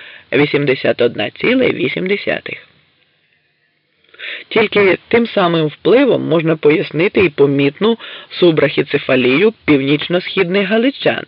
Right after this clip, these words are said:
що її сконстатував Раковський. Вплив цей виказався, однак, дуже слабким щодо галицьких горців.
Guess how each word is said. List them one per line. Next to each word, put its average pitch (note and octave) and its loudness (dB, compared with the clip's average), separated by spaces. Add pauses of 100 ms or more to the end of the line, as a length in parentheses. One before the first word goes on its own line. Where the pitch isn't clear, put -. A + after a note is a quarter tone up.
(360)
що - -2
її B2 0
сконстатував D3 -2
Раковський. - -4 (2000)
Вплив A#3 2
цей C3 0 (420)
виказався, A#3+ 2
однак, G#3+ 0 (140)
дуже G#3 2
слабким F#3 -2
щодо B2 2
галицьких C3+ 0
горців. D#3 -2